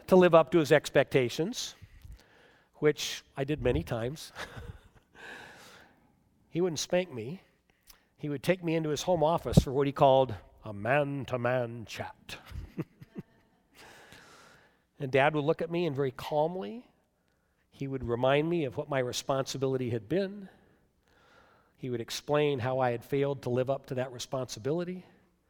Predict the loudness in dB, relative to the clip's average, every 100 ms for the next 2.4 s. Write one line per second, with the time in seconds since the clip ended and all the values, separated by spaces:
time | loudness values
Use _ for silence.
0 | _ _ _ _ _ _ _ _ _ -6
1 | -2 0 2 2 0 -2 -2 -2 0 0
2 | 0 -2 -10